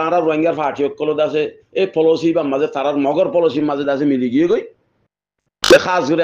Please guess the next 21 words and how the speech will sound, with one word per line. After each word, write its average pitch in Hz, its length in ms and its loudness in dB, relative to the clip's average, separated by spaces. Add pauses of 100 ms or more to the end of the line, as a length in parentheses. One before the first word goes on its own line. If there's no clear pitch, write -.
আর 160 100 0
আর 165 120 -2
পার্টি 143 280 -4
অকল 156 260 0
হলে 147 240 0
নুয়া 151 220 2
পার্টি, 139 300 -2 (100)
পুরান 139 300 0
পার্টি, 131 340 -4
পাঁচ 143 200 -4
চাল্লিশ 170 280 0
বছরের 175 340 0
আগর 143 260 -2
পার্টি, 143 280 -4 (320)
নয়া 156 320 0
পার্টি, 139 300 -2 (420)
জিন 175 260 0 (100)
আছে, 170 160 -4 (1040)
বেগুনের 214 540 6 (100)
আছে, 190 180 2 (560)
এ 226 60 4